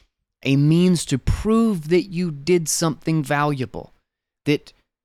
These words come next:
that you provided something on your half of the equation, that this is a legitimate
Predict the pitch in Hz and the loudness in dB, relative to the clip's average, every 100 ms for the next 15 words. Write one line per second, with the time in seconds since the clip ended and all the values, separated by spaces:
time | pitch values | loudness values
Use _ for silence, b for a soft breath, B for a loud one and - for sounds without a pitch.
0 | - 143 143 160 - - 143 117 127 139 | -4 -4 -2 -2 0 0 0 -2 -4 0
1 | 180 170 147 - 151 139 147 139 131 131 | 2 2 0 -2 -2 0 0 -2 0 2
2 | 123 113 131 170 190 147 143 147 143 131 | 2 0 2 4 2 0 -2 -2 -4 -8
3 | 131 123 - 131 123 110 107 85 85 b | -2 -2 -2 -2 0 -2 -6 -10 -12 b
4 | b - 110 120 151 147 123 113 113 98 | b -10 -4 -2 0 -2 -2 -2 -4 -6
5 | 104 120 156 196 160 104 - | -6 0 2 2 2 -2 -8